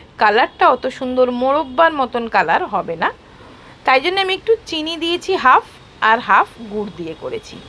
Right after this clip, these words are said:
এবার এটাকে আমি খুব ভালো করে কাঁচা আমগুলো দিয়ে ফোটাতে হবে যতক্ষণ না আমগুলো একেবারে সিদ্ধ হয়ে যাবে।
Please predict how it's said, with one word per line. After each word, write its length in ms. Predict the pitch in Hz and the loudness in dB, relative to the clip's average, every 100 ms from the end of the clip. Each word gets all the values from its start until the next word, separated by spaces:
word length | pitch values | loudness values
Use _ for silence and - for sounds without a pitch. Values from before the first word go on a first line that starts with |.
| - - - - - - - | -20 -20 -20 -18 -18 -18 -4
এবার 300 | 240 262 440 | 0 6 6
এটাকে 340 | 349 247 226 240 | 4 2 -2 -2
আমি 200 | 233 370 | -2 -6
খুব 180 | 294 240 | -8 -6
ভালো 320 | 208 180 196 | -2 0 0
করে 320 | 226 214 220 480 - - - - - - - | -2 -2 -2 -4 -10 -20 -20 -20 -18 -12 0
কাঁচা 360 | 202 202 254 | 2 2 2
আমগুলো 640 | 220 180 208 214 220 254 233 | 4 4 2 0 0 2 0
দিয়ে 300 | 208 208 403 392 | 0 0 0 0
ফোটাতে 360 | 214 214 214 226 | 0 0 -2 -2
হবে 340 | 185 196 320 | -2 0 -2
যতক্ষণ 720 | 220 208 - 269 - - 294 | 2 2 2 -4 -8 -8 -6
না 300 | 302 294 285 - | -4 0 0 2
আমগুলো 640 | 202 196 196 208 214 466 - - - - | -2 -2 -6 -4 0 -2 -2 -20 -14 -4
একেবারে 480 | 214 220 220 262 415 | -2 0 -2 0 -2
সিদ্ধ 400 | - 190 - 180 | -4 -10 -6 -6
হয়ে 260 | 180 156 | -4 -8
যাবে। 320 | 147 - - | -10 -10 -10